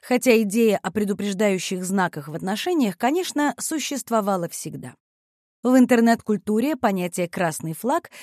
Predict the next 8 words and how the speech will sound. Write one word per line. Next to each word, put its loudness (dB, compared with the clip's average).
стало 4
трендом 2
примерно 2
в -4
две 0
тысячи -4
двадцатом -2
году, 0